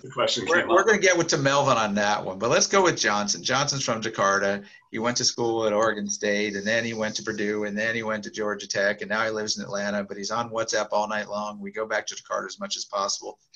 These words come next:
Speaker 2: hoping in January again. Uh, I guess the question is, how different is the U S? My quick answer is we're addicted to freedom.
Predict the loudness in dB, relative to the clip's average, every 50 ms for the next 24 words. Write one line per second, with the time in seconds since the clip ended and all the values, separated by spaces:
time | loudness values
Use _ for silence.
0 | -10 -8 -6 -6 -6 -6 -8 -8 -8 -6 -4 -2 -2 -2 -2 -2 -2 -2 -2 -2
1 | -2 -2 -4 -6 -6 -6 -8 -10 -14 -20 _ _ _ -20 -20 -20 -20 -20 _ _
2 | _ -6 -4 -2 -2 -2 -4 -6 -8 _ _ _ _ _ _ _ _ _ _ _
3 | _ _ _ _ _ -2 0 0 0 0 2 2 2 2 2 2 -2 -2 -2 -4
4 | -6 -8 _ _ _ _ _ _ _ _ -4 -2 0 0 2 0 -2 -2 -2 -4
5 | -4 -4 -4 -4 -2 0 0 2 2 0 -2 -2 -4 -6 -6 -2 0 0 0 2
6 | 0 0 0 0 0 0 -2 -2 -4 -2 -2 -2 -2 -2 -4 -6 -6 -6 -6 -6
7 | -8 -10 -10 -12 -6 -4 -4 -4 -4 -6 -10